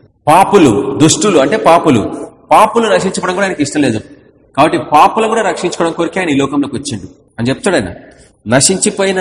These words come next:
ఇశ్రాయేలు జనుల యొద్దకే నేను మిమ్మల్ని, నిన్ను పంపించినాను" అంటాడు, "నేను వచ్చినాను" అంటాడు.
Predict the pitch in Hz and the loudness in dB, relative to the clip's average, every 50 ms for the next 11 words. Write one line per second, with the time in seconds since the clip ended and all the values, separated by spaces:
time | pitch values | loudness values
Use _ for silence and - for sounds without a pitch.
0 | 170 - - 135 131 120 - - 185 185 185 170 123 135 139 151 165 160 143 123 | -4 -4 -2 -2 -2 -2 0 0 0 0 0 0 -2 -2 -2 0 0 0 0 0
1 | 151 156 156 180 180 180 175 160 151 147 143 143 143 139 143 139 143 131 120 131 | 0 0 0 0 -2 -4 -4 -4 -6 -6 -6 -6 -6 -4 -6 -6 -6 -6 -6 -6
2 | 131 127 151 147 127 - 147 139 131 120 - 113 98 - - - _ _ - 127 | -8 -6 -8 -8 -8 -8 -10 -8 -8 -8 -10 -12 -16 -18 -18 -20 _ _ -4 -2
3 | 131 127 117 - 156 160 160 135 113 - 98 | -2 -2 -2 -2 -2 -2 -2 -2 -4 -6 -10